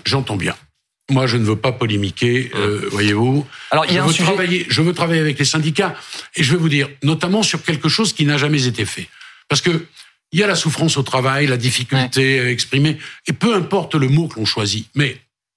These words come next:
Speaker 1: en deux mille dix, on a, euh, envisagé un, un outil pour précisément mesurer la charge de travail. Vous savez ce qu'on en a fait de cet outil ?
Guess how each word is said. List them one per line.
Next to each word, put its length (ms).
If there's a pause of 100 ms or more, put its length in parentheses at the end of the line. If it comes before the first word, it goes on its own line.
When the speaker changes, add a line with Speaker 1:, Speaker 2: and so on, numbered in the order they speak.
(760)
Speaker 1:
en 80
deux 120
mille 160
dix, 340 (840)
on 140
a, 260
euh, 160
envisagé 720
un, 280
un 200
outil 440
pour 260
précisément 600
mesurer 380
la 80
charge 260
de 80
travail. 400
Vous 720
savez 120
ce 60
qu'on 180
en 100
a 60
fait 140
de 40
cet 200
outil ? 320